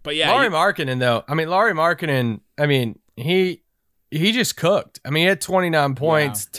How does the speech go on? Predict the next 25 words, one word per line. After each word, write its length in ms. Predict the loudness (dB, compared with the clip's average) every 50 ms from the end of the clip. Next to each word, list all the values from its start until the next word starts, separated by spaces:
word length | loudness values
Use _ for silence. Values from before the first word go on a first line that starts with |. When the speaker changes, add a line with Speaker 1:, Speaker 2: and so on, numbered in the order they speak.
| 2
Speaker 2:
ten 160 | 2 2 0 -2
boards. 580 | -2 -2 0 2 2 2 0 -2 -4 -8 -12 _ _ -20 -20 -20 -10 -4
Speaker 1:
Ev-, 120 | 0 0 2
Speaker 2:
uh, 180 | 2 2 0 -2 -4
a-, 120 | -8 -12 -6 -4
Speaker 1:
every 240 | -2 0 2 2 2
Speaker 2:
and 60 | 2
Speaker 1:
time 260 | 2 0 0 0 0 0
Lauri 220 | 0 0 0 0
Markkanen 460 | 0 0 0 0 0 -2 -2 -2 -4
drove 560 | -4 -4 -2 0 0 0 0 0 -2 -6 -12 -20 _ -8
to, 180 | -4 -4 -4 -4 _ -14 -10 -6
like, 240 | -6 -6 -6 -6 -4
drove 260 | -2 0 0 0 -2
to 80 | -4
the 100 | -4 -4
basket, 640 | -4 -4 -4 -4 -4 -6 -4 0 0 0 0 -2 _ _ _ _ _ _ _ _
he 160 | _ -6 -4 -2
was 160 | -2 -2 0
gonna 160 | -2 -2 -2
s-, 240 | -2 -6 -6 -8 -8
he 140 | -6 -4 -4
was 120 | -4 -6
gonna 200 | -6 -6 -8 -8
drive, 720 | -8 -10 -14 -14 -8 -6 -4 -4 -2 -4 -4 -6 -8 -12